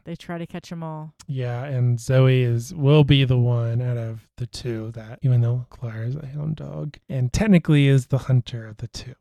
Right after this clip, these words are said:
Speaker 1: Yeah, Zoe has a bit more patience, where
Speaker 2: Yeah,
Speaker 1: Zoe will
Speaker 2: she
Speaker 1: kinda stalk a bit further than Clara
Speaker 2: Mm,
Speaker 1: will.
Speaker 2: she stalks and she, she acts like a predator more than Clara does.
Speaker 1: <laughs>
Speaker 2: Clara has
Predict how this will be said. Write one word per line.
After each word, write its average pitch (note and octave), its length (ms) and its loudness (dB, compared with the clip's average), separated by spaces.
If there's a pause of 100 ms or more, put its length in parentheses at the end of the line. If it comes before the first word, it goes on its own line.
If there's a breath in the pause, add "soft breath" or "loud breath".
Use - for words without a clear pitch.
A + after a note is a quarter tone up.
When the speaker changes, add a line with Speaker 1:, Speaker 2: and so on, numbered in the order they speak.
(160)
Speaker 1:
Yeah, D#3 220 -12
Zoe G#3 340 0
has G#3 200 -4
a F3 40 -12
bit F3 140 -10
more E3 160 -10
patience, - 720 -16
where - 120 -2
Speaker 2:
Yeah, - 60 -4
Speaker 1:
Zoe F3+ 220 -2
will E3+ 100 -4
Speaker 2:
she F#3+ 140 -8
Speaker 1:
kinda E3+ 240 -6
stalk - 560 -10
a E3+ 60 -4
bit D#3 200 -10
further E3 460 -8
than D#3+ 260 -10
Clara E3+ 300 -4
Speaker 2:
Mm, D#3+ 60 -10
Speaker 1:
will. D#3+ 240 -8
Speaker 2:
she - 40 -12
stalks - 920 -16
and A2+ 220 -10
she, A2 760 -18
she - 280 -18
acts - 360 -20
like - 180 -20
a - 80 -18
predator F#3+ 640 -8
more G3 300 -4
than - 240 -14
Clara G3+ 400 -14
does. A#3 600 -6 (180)
Speaker 1:
<laughs> C4 140 6
Speaker 2:
Clara D#3 600 2
has D3+ 420 2